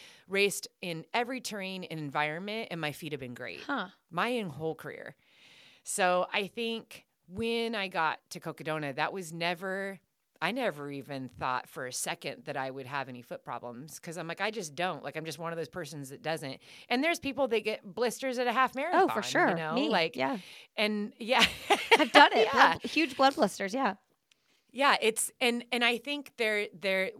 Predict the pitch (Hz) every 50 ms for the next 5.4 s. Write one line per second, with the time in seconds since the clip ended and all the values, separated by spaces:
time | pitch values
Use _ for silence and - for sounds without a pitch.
0 | - - 202 214 202 214 _ _ _ _ _ - 185 190 220 196 214 226 214 208
1 | 190 165 - - - - - _ _ _ _ _ _ _ - - - - - 247
2 | 233 208 220 185 - - 196 175 175 170 165 160 - - 170 - - 160 - -
3 | - 165 160 - 165 147 139 - 151 123 139 - - 143 131 - 151 135 - 170
4 | 156 160 170 190 202 220 208 160 - - 156 160 156 151 143 139 143 143 139 139
5 | 143 143 143 143 143 143 147 143